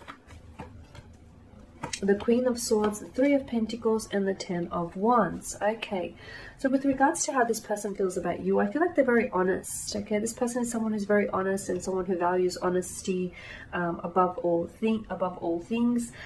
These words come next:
Um, the King of Swords here, you may feel like this person... I feel like they're like a natural wordsmith, wordsmith here. This is someone who I feel like is very good at communicating here. Um, I'm seeing that this person is someone who has high standards, who is,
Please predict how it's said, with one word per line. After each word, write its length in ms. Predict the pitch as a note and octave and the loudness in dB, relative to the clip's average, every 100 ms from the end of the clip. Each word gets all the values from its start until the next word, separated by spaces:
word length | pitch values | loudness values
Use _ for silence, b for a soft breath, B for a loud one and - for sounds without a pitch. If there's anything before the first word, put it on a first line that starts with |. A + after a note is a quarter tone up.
| B - | B 2
Um, 280 | G3 G3 | 4 4
the 80 | F#3+ | 2
King 280 | G#3+ C4+ C#4 | 0 2 2
of 120 | C4+ | 2
Swords 460 | - A#3+ A#3 A#3 - | 2 6 8 6 0
here, 420 | A3+ A3+ A3 A3+ B B - | 0 4 4 0 B B -4
you 100 | B3 | 0
may 240 | B3 C#4+ | 4 4
feel 160 | - D#4 | 4 4
like 180 | D4 B3+ | 4 2
this 140 | B3 | -4
person... 400 | - A#3+ A#3 - - - - - | -2 -2 -2 -6 -10 -20 -20 -6
I 80 | A#3+ | -4
feel 160 | D4+ | -2
like 80 | D4 | 6
they're 180 | C4+ A#3+ | 8 8
like 180 | G#3 G#3 | 6 2
a 20 | |
natural 380 | G3+ G#3 - F#3+ | 2 2 0 0
wordsmith, 640 | F3+ F3+ G3+ - A3+ A3+ - - | 2 0 -2 -2 0 0 -2 -10
wordsmith 720 | G3 F#3+ G3 G#3 - A#3 A#3 | -8 4 6 6 0 0 0
here. 240 | - A3+ A#3 | 0 2 2
This 180 | A3+ A3+ | 0 -6
is 100 | A3+ | -4
someone 280 | A#3+ A3 G#3+ | -2 0 0
who 120 | G3+ | -2
I 80 | F#3+ | -2
feel 140 | G3 | -2
like 140 | G3 | -2
is 80 | G3 | -4
very 220 | F#3+ F#3+ | -4 -2
good 200 | F#3 F#3+ | 0 0
at 120 | F3+ F3 | -2 -4
communicating 840 | F#3+ F3+ F#3 G#3 G#3+ A#3 A#3 A#3 A#3 | -6 -2 -2 -4 -4 -4 -2 -2 -2
here. 320 | B3 A#3+ A#3+ B3+ B B B B - | -2 -2 -2 -4 B B B B 0
Um, 340 | G#3+ G#3 G3+ - - - A3+ | 2 4 0 -8 -18 -12 -2
I'm 140 | A#3 | 0
seeing 240 | A#3 C4+ C4 | 2 4 4
that 100 | B3 | 2
this 140 | A#3 | -2
person 380 | - B3 A#3+ A3 | 2 2 4 2
is 140 | A3 | 2
someone 320 | A#3 A3 G#3+ | 2 2 2
who 100 | G3+ | 2
has 320 | G#3+ G#3+ G#3+ A3 | 0 2 4 4
high 240 | - G#3 | 2 2
standards, 800 | G#3 - G3+ G3+ G#3 A3 G#3+ - B B B B | 0 0 2 4 4 4 2 -2 B B B B
who 160 | - A#3 | 2 4
is, 500 | - A3+ A3+ - - | 4 2 0 0 -6